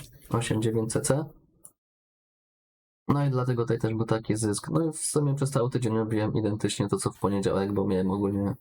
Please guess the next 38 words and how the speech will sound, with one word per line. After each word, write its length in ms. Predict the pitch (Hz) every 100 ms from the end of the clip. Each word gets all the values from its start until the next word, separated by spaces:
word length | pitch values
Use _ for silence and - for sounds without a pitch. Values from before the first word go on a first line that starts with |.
| -
mało 280 | 104 101 101
czasu 280 | 98 -
na 140 | 104 101
grę, 280 | 107 104 110 _ _ _ _
bo 80 | -
jakieś 240 | 95 -
tylko 240 | - 101 98
dwie 200 | 104 107
godzinki, 460 | 107 107 107 107
więc 240 | 101 101 -
tak 160 | 101
na 120 | 110 107
szybko 300 | - - 101
sobie, 320 | 101 107 107 - - _ _ _
e, 140 | 101 104
zrobiłem 400 | 110 107 110 104 - -
to, 120 | 101
co 140 | -
robiłem. 440 | 98 104 127 143 170
No 80 |
i 100 | 170
we 140 | 156 143
wtorek 460 | 143 123 113 - - _ _ -
znowu 180 | 117 113
się 100 | -
zalogowałem 500 | 110 107 110 107 107
do 120 | 120
gry, 160 | 151
cały 300 | 131 127 120
zysk 260 | 117 113 117
ze 160 | 110 101
w-, 60 | - _ - -
wtorku 480 | - 120 117 - 110
wliczyłem, 420 | 113 113 127 110 -
zliczyłem 440 | - 120 120 123 120
dopiero 320 | 113 113 107
w 60 | -
środę 500 | - 143 139 139